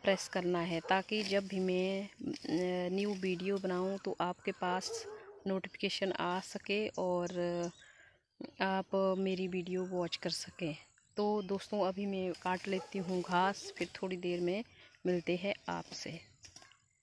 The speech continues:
तो दोस्तों,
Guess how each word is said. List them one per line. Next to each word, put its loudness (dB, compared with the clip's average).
तो 2
दोस्तों, 0